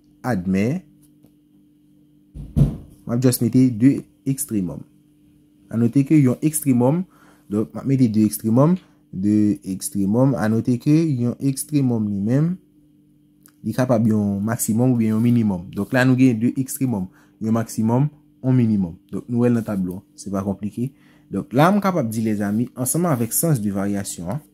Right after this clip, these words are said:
donk la m panse nou wè sans de varyasyon an byen. Rès detay ki te rete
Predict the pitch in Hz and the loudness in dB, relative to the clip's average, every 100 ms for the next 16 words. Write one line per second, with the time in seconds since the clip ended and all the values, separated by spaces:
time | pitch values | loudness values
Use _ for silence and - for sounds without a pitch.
0 | _ 80 - 113 117 107 92 104 95 90 | _ -14 -2 2 2 0 -6 -4 -2 -2
1 | 101 117 _ _ _ - - 202 151 123 | -4 -6 _ _ _ -10 2 4 4 2
2 | 117 110 - 98 95 98 127 139 104 98 | 2 0 -4 -6 -4 -2 -2 -4 -8 -6
3 | 101 104 107 110 95 98 92 - | -2 -4 -4 -8 -8 -6 -6 -6